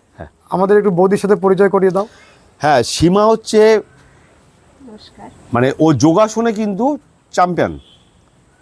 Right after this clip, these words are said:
Speaker 1: এবং ইউনিভার্সিটি কোর্স করা।
Speaker 2: আচ্ছা।
Speaker 1: এবং আমাদের সঙ্গে যখন ওর সংসার হয়, সে এক বিশিষ্ট, মানে, বড় মাপের কথা বলা যায় এটা। তখন আমার বাবার শরীর খুব খারাপ,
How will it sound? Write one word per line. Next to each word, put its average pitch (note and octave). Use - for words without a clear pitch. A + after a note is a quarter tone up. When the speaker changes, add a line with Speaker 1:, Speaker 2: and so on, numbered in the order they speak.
Speaker 1:
এবং F#3
ইউনিভার্সিটি G#3+
কোর্স A3
করা। F#2+
Speaker 2:
আচ্ছা। B2+
Speaker 1:
এবং C3+
আমাদের G3
সঙ্গে B3
যখন A#3+
ওর A#3+
সংসার A3+
হয়, F3
সে G#3+
এক G3+
বিশিষ্ট, A#3+
মানে, E3
বড় G#3+
মাপের G3
কথা C#3+
বলা G2+
যায় C#2
এটা। -
তখন G3
আমার G#3
বাবার F#3
শরীর F3
খুব A3+
খারাপ, F3+